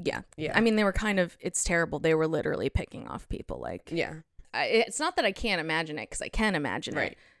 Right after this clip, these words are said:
Speaker 1: 'cause we live in scary times
Speaker 2: Mm-hmm.
Speaker 1: always. But as a person, I don't know if I could ever imagine playing God in that way.
Speaker 2: Mm-hmm.
Speaker 1: Like, what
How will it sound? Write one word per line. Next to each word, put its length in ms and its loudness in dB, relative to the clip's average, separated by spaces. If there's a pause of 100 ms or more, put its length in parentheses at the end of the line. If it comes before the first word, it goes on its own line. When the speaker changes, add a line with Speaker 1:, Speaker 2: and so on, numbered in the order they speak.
(360)
Speaker 1:
'cause 400 -10 (400)
we 160 -4
live 220 -2
in 180 -6
scary 320 -6
times 280 -2
Speaker 2:
Mm-hmm. 60 0
Speaker 1:
always. 320 -4 (140)
But 500 6 (1700)
as 200 6
a 40 4
person, 800 -2 (720)
I 180 4
don't 220 0
know 220 0
if 200 -6
I 160 2
could 340 -2 (140)
ever 360 2
imagine 840 -2 (1080)
playing 460 -6
God 300 0
in 120 -4
that 200 -8
way. 200 -6
Speaker 2:
Mm-hmm. 720 -2
Speaker 1:
Like, 240 -2
what 600 2